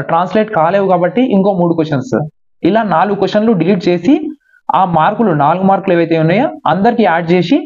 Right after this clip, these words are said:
మళ్ళీ రివైజ్‌గా result ఇవ్వండి, అంటే selected candidates list, ఆ, అదే అనేది మళ్ళీ revised ఇచ్చి, revised చేసి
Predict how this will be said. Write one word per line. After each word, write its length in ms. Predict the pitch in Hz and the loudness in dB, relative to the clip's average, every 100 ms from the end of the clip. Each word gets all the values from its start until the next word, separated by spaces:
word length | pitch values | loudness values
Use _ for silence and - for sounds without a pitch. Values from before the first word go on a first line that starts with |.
| - _ - | -8 _ 0
మళ్ళీ 360 | 160 226 262 277 269 - 165 151 | 2 4 2 0 -4 -8 -4 0
రివైజ్‌గా 500 | 190 233 202 220 277 - - - 151 | 0 0 2 2 0 -4 -14 -6 -2
result 280 | 160 208 202 | 0 0 2
ఇవ్వండి, 320 | 175 156 151 143 | 0 2 2 0
అంటే 140 | 143 190 | -2 -2
selected 440 | 160 170 160 170 156 | -2 -2 -2 -2 -2
candidates 420 | 156 156 156 139 | 0 0 0 2
list, 220 | 143 - 170 165 226 - - _ - 143 | 0 2 2 2 -2 -6 -20 _ -2 0
ఆ, 20 | 139 131 - | 2 0 0
అదే 160 | 165 196 143 | 0 0 0
అనేది 260 | 165 180 285 311 - - | 0 0 0 -2 -6 0
మళ్ళీ 180 | 160 196 165 | 2 2 0
revised 360 | 170 196 196 175 | 0 2 2 0
ఇచ్చి, 140 | 160 156 147 | 0 0 0
revised 380 | 147 180 170 165 151 | 0 0 2 2 0
చేసి 240 | 147 | 2